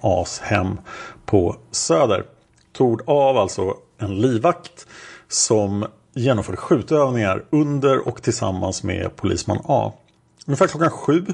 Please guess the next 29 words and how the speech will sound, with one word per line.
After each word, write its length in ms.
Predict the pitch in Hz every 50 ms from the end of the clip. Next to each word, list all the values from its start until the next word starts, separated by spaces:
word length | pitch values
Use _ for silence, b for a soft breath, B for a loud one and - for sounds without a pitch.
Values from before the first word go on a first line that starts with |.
| B B B B B B B B B
kommer 300 | - - 127 110 104 98
Per 460 | 92 - - - 127 120 117 117 113 -
A 240 | - 117 113 123 120
från 260 | - - 123 117 117 120
F 240 | 110 - - - 113
M 120 | 107 101
V, 240 | 104 117 127 147 160 -
som 320 | - - - 113 104 98
sedan 280 | 95 - - 104 95 98
gjorde 160 | 98 92 -
alla 180 | 104 95 95 90
vapenaffärerna 680 | 87 107 110 104 - - 101 90 - 117 110 113 117 113
med 140 | 113 117 117
polisman 320 | 123 107 95 - 110 107
A. 180 | 104 110 127 143 143 B B B B B B B B B B _ -
Per 120 | - 104
A 40 | -
åker 440 | - 123 120 131 120 123 110 - 113
hem 140 | 104 101 -
till 80 | 107
mamma 380 | 98 101 123 131 113 117 131 131
och 120 | 123 120
sover 380 | - - 117 113 117 113 123 117
efter 340 | 120 123 - - - - 110
att 40 |
ha 60 | 107 101
besökt 380 | 104 107 - 104 101 98 -
polisman 360 | - 107 95 95 - - 110 -
A. 260 | - 127 139 156